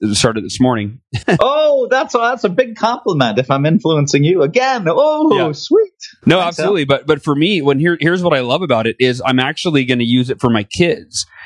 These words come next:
Speaker 1: So I'm gonna bathroom mirror my goals and my wife's goals to set the example for my two kids. And then I'm gonna bathroom, that was my, when I read it, that's actually what it got me excited right away is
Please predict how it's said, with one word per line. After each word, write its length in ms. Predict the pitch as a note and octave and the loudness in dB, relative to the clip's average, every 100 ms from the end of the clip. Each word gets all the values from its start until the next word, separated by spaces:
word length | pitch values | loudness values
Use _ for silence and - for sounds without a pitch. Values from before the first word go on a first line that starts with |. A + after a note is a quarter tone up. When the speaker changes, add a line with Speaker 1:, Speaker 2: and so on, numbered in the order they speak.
| - | 0
Speaker 1:
So 140 | D3+ | 0
I'm 60 | C#3 | 0
gonna 140 | D3 | -4
bathroom 540 | C3 C3 D3 E3+ D3 C#3 | -2 -2 -2 -2 0 2
mirror 280 | C#3 C3+ | 2 0
my 380 | B2 A#2+ B2+ C#3+ | 0 2 2 0
goals 340 | D3+ E3 D#3 D3 | 0 0 2 0
and 120 | C3 | 0
my 140 | B2 | 0
wife's 400 | A#2+ A#2+ C#3+ - | 0 0 -2 -8
goals 520 | _ B2 B2+ F#3+ G#3+ - _ _ _ | _ 0 2 -2 -6 -16 _ _ _
to 180 | - D3+ | 0 0
set 240 | - D#3 - | 0 -2 0
the 120 | C3+ | -2
example 560 | B2 B2+ F#3 G3+ C#3+ C3 | 0 0 0 -2 -4 -2
for 260 | B2+ B2+ | 0 2
my 160 | B2+ A#2 | 2 -2
two 220 | - A#2+ | -4 -2
kids. 400 | - A3+ C#3+ - | 0 0 -2 -4
And 160 | A#2+ C3 | 0 0
then 60 | |
I'm 60 | C3 | 0
gonna 120 | B2 | 0
bathroom, 420 | A2+ A#2+ B2+ C3 A#2 | 0 -2 -4 -4 -2
that 140 | A#2+ | 0
was 120 | B2+ | 0
my, 140 | B2+ B2 | 0 0
when 140 | C3 | 0
I 40 | B2 | 0
read 220 | D3+ D#3 | 0 0
it, 80 | B2+ | -2
that's 240 | B2+ - | -4 0
actually 280 | B2+ B2 B2+ | -2 0 0
what 140 | B2 | 0
it 60 | A#2 | 0
got 160 | B2 | 0
me 60 | A#2+ | -2
excited 480 | G#2+ - C3+ C#3+ A#2+ | -4 0 2 0 0
right 140 | A#2+ | 0
away 300 | A#2 C#3+ E3 | 2 2 2
is 180 | C3 A#2 | -2 -8